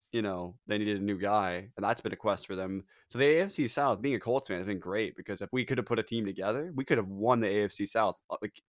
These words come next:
without que-, we al-, we did almo-, we made the playoffs nearly every year that we didn't, because the, it was such a bad division,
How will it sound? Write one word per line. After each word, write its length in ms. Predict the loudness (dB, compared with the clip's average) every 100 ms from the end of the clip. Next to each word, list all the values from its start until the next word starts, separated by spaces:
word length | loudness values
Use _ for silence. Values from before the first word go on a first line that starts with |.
| -4
without 400 | 4 6 6 4
que-, 200 | 0 0 -6 -2 2
we 160 | 6
al-, 140 | 8 6
we 140 | 2
did 240 | 4 4 6
almo-, 260 | 4 4 2
we 120 | 4
made 220 | 4 2
the 40 |
playoffs 460 | 0 2 4 4 2
nearly 420 | 0 2 2 2 4
every 260 | 4 4
year 160 | 2 0
that 80 | 0
we 120 | 0
didn't, 420 | -2 -2 -4 -8
because 560 | -2 2 4 2 -4 -10 _
the, 120 | -8
it 180 | -8 -6
was 140 | 0
such 160 | 2 2
a 80 | 2
bad 260 | 2 0
division, 400 | 0 0 0 0